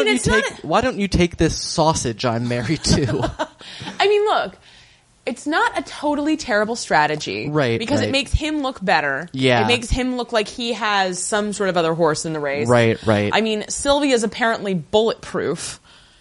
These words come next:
Speaker 2: in
Speaker 1: Right.
Speaker 2: terms of her reputation <laughs> not being ruined.
Speaker 1: Right. Well, I don't, like, it's already, like, everybody already knows she's a dirty, dirty whore,
Speaker 2: Yeah.
Speaker 1: so.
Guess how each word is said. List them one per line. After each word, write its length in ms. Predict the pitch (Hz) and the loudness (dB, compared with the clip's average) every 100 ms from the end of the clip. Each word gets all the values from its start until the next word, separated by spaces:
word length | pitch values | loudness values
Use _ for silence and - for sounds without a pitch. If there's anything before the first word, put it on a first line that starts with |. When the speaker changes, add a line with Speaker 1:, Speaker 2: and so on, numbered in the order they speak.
| _ - | _ -2
Speaker 2:
in 60 | 151 | 0
Speaker 1:
Right. 120 | 120 | 0
Speaker 2:
terms 360 | 214 233 226 208 | 2 0 0 -2
of 80 | |
her 120 | 185 208 | -2 0
reputation 1040 | 196 196 185 - - - - 262 185 165 | 0 -2 -4 -6 -6 -4 0 0 -2 -2
<laughs> 20 | |
not 240 | 196 131 190 | -2 -2 -2
being 260 | 175 160 | -4 -4
ruined. 460 | 156 143 139 156 180 | -6 -4 -4 -6 -8
Speaker 1:
Right. 400 | - 147 143 107 - - | -6 2 2 2 -4 -2
Well, 360 | 175 156 143 - | 0 2 2 0
I 100 | 139 | 0
don't, 240 | 143 135 | 0 -4
like, 360 | 113 131 123 - | -2 0 0 -2
it's 220 | 127 131 | -4 0
already, 500 | 127 127 139 - 104 101 | 0 2 0 -2 -4 -6
like, 220 | 110 117 | -4 -2
everybody 380 | 135 131 120 123 | 2 2 2 2
already 560 | 117 117 110 _ 127 123 | 4 2 0 _ 2 4
knows 260 | 123 123 120 | 4 2 2
she's 220 | 135 120 | 0 -2
a 60 | |
dirty, 320 | 117 117 117 120 | -2 -4 -4 0
dirty 320 | 117 110 107 | 2 2 2
whore, 400 | 127 120 107 220 | 2 2 2 2
Speaker 2:
Yeah. 240 | 220 185 | 2 4
Speaker 1:
so. 340 | 127 113 107 | 4 2 -2